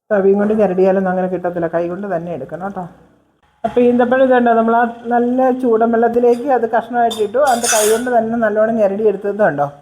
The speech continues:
ഇതുപോലെ കേട്ടോ അതിരിക്കുന്നത്. ഇനി അതിന് വേണ്ട ചേരുവകൾ എന്തൊക്കെയാണെന്ന് നമുക്ക് നോക്കാവേ. അര ലിറ്റർ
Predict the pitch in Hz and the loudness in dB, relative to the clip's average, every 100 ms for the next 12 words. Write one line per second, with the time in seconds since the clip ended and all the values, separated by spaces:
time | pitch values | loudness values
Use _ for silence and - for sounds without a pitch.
0 | _ _ - 226 233 233 220 196 196 196 | _ _ -8 -2 2 2 2 0 0 0
1 | 190 196 202 285 392 285 285 277 277 262 | 0 -2 0 0 -2 -2 -2 0 0 0
2 | 254 262 233 220 226 220 196 208 185 190 | -2 -2 0 2 2 -2 -2 0 0 -2
3 | 180 196 175 156 180 175 285 - - _ | -8 -6 -4 -2 0 0 0 -4 -20 _
4 | _ - 254 240 208 | _ -4 0 0 0